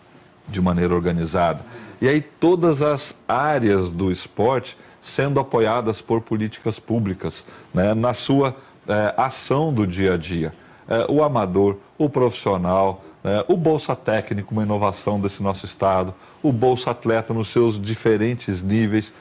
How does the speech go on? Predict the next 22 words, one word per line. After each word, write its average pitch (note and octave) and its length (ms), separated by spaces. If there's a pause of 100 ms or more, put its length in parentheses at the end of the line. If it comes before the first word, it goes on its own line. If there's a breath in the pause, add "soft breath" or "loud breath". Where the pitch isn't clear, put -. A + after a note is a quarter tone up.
(120)
até A2 300
o A2+ 80
atleta G2+ 400
olímpico. G#2 580 (320 soft breath)
Nós A2 120
trouxemos C3 400
quatro A#2 500
medalhas G#2+ 560 (300 loud breath)
pro G2+ 100
Mato G#2 220
Grosso G2 300
do F#2 80
Sul, A2+ 260 (280 soft breath)
né, F#2 120
na G2 80
Paralimpíada. F#2 760 (240 loud breath)
Então F#3 140
o F3+ 40
esporte - 1040
merece A#2 340
uma A#2 100
atenção A2 520